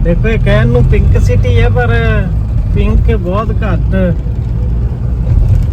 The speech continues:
ਦਿਸ ਰਿਹਾ ਅੱਜ, ਵਾਈਟ ਕਲਰ ਹੀ ਜ਼ਿਆਦਾ ਦਿਸ ਰਿਹਾ। ਤੇ ਉਧਰ ਜੋ 올ਡ ਸਿਟੀ ਆ, ਉਹ ਸਾਰੀ ਪਿੰਕ ਹੀ ਕਲਰ ਆ ਉਧਰ ਜ਼ਿਆਦਾਤਰ। ਕਾਫੀ ਸਾਫ਼ ਸੁਥਰੀ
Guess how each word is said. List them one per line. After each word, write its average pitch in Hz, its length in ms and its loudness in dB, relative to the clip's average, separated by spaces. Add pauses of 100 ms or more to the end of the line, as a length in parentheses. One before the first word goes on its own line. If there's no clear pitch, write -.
(300)
ਦਿਸ 170 280 0
ਰਿਹਾ 196 300 0
ਅੱਜ, 180 160 -2 (140)
ਵਾਈਟ 185 520 0 (400)
ਕਲਰ 196 320 -2
ਹੀ 202 60 -2
ਜ਼ਿਆਦਾ 156 360 0
ਦਿਸ 139 320 0
ਰਿਹਾ। - 200 -2 (640)
ਤੇ 196 420 0 (140)
ਉਧਰ 220 300 2
ਜੋ - 180 2 (140)
올ਡ - 280 4
ਸਿਟੀ 233 320 2
ਆ, 233 80 -2
ਉਹ 240 180 -2
ਸਾਰੀ 202 360 2
ਪਿੰਕ 196 420 2
ਹੀ 214 340 2
ਕਲਰ 170 320 0
ਆ 156 60 -2
ਉਧਰ 156 280 0
ਜ਼ਿਆਦਾਤਰ। - 560 0 (4000)
ਕਾਫੀ 185 380 0
ਸਾਫ਼ 170 360 2
ਸੁਥਰੀ 180 560 0